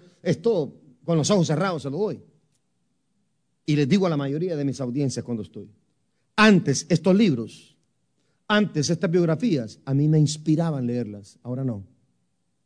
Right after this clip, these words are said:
De veras, pastor, no, ahora me da vergüenza leerlas. Porque toda esta gente hicieron tanto por el evangelio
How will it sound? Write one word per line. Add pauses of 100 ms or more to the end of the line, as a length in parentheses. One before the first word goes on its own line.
(120)
De
veras,
pastor,
no,
ahora
me
da
vergüenza
leerlas. (1160)
Porque
toda
esta
gente
hicieron
tanto
por
el
evangelio